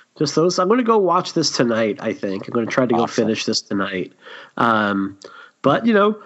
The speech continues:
Speaker 1: for folks that have enjoyed what we're doing, go ahead and give us a follow over at, um, Pod and Pendulum over on Twitter. Drop us a line. Tell us your favorite haunted house,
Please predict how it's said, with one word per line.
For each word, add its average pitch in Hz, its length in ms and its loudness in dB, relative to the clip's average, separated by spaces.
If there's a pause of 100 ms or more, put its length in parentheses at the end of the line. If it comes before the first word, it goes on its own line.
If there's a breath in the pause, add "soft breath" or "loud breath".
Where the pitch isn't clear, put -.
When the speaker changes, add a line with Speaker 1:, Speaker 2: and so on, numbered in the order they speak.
(100)
Speaker 1:
for 165 180 2
folks 196 360 2
that 196 100 4
have 170 80 2
enjoyed 160 320 2
what 165 100 2
we're 165 120 0
doing, 170 400 2
go 156 200 2
ahead 151 240 2
and 123 180 0
give 131 160 2
us 135 140 -2
a - 60 -6
follow 123 600 2
over 120 520 2
at, 104 280 -2 (360 loud breath)
um, 107 300 2
Pod 123 420 0
and 113 320 0
Pendulum 165 580 2
over 120 340 2
on 107 120 0
Twitter. 196 480 0 (320 loud breath)
Drop 131 320 2
us 127 120 2
a 131 60 2
line. 156 460 2
Tell 131 160 2
us 131 100 -2
your 131 80 2
favorite 117 380 2
haunted 113 340 -2
house, - 480 0